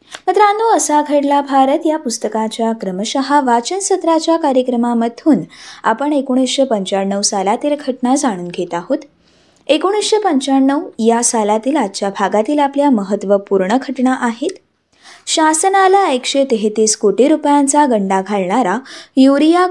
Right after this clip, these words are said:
घोटाळा हा एकोणीसशे पंच्याण्णव सालामध्ये नेमका कशा प्रकारे उघडकीस आला, यासोबतच मित्रांनो, आपण आणखीन एक महत्त्वपूर्ण घटना जाणून घेणार आहोत. मित्रांनो, आपली महत्त्वपूर्ण घटना आहे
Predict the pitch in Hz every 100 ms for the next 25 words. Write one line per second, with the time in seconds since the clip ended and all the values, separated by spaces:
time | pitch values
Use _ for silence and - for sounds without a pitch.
0 | 359 285 269 285 202 190 - 208 196 196
1 | 208 202 214 202 190 185 262 320 339 339
2 | 294 294 285 254 254 285 190 170 190 208
3 | 208 240 277 294 277 277 285 285 208 196
4 | - - 175 - 180 185 302 - _ _
5 | _ _ - _ 262 320 359 339 339 359
6 | 330 285 277 269 285 - 214 285 226 185
7 | 180 - 202 196 208 196 285 311 339 349
8 | 302 262 269 254 240 226 233 233 214 208
9 | 208 214 202 190 196 311 - _ - -
10 | - - 302 349 359 392 349 277 277 269
11 | 214 220 220 233 226 214 208 247 277 285
12 | 277 285 277 254 - 180 165